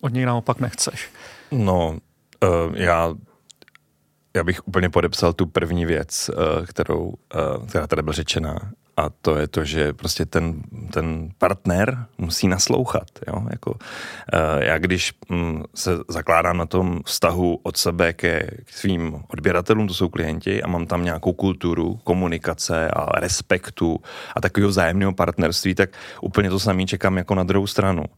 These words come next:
Speaker 2: A to naslouchání, nebo to, že někdo naslouchá, že, že poslouchá, co, eh, já chci, a potom to dělá, to si myslím,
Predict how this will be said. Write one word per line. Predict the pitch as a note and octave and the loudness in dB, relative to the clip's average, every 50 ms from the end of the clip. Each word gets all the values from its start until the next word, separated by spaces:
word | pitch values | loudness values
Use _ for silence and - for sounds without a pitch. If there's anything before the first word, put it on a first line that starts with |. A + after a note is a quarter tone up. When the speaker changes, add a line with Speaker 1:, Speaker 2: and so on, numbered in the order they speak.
| - - - - - - - - - _ - | -20 -20 -18 -18 -18 -18 -20 -20 -14 _ 2
Speaker 2:
A | E2+ E2 E2+ E2 E2 | 2 4 4 4 2
to | - F#2+ | 4 4
naslouchání, | F#2 F#2 F2+ - - A2 B2 C3 - A2+ G2 F2+ F2 | 4 4 2 2 4 4 4 4 2 0 0 2 0
nebo | E2+ E2 F2 E2 | 0 0 0 0
to, | - - F#2 E2+ | 2 2 2 2
že | E2 F2 F2+ F2+ | 2 2 0 0
někdo | F2+ E2+ F2 F2+ F#2+ | 0 2 2 2 2
naslouchá, | F2+ F2 F2 - - G2 F#2 - G#2 F2 F2 | 2 2 2 2 2 2 2 4 2 2 2
že, | F2 F2+ F#2 F2+ E2 - | 2 2 2 2 2 2
že | F2+ F#2+ E2+ | 2 0 0
poslouchá, | - F2+ E2 - G#2 G2 F#2 F#2 F#2 F2 F2 | 2 0 2 4 4 2 4 4 2 0 0
co, | - - - - F2 E2+ F2 E2+ E2+ E2+ - | 0 -2 0 2 2 2 2 2 0 0 -2
eh, | - - E2+ E2+ E2+ E2+ E2+ E2 E2+ E2 F2 - - | 0 0 2 2 2 2 2 0 0 0 0 0 0
já | - D#2+ E2+ | 0 0 0
chci, | E2 - - - - F2+ F2 | 0 -2 -2 2 2 2 2
a | - D#2+ | 2 0
potom | - - F2+ - F#2 F#2+ F#2+ | 2 2 2 4 2 2 2
to | F2+ F2 E2+ | 2 0 2
dělá, | D#2+ F2 G2 B2 A2+ F#2+ F2 - - _ _ _ | 4 4 4 4 4 4 2 0 -2 _ _ _
to | - - | -2 -2
si | - - - G#2 | 0 2 2 2
myslím, | G2 F#2+ - - G#2 G2+ F#2 | 2 2 0 0 0 0 0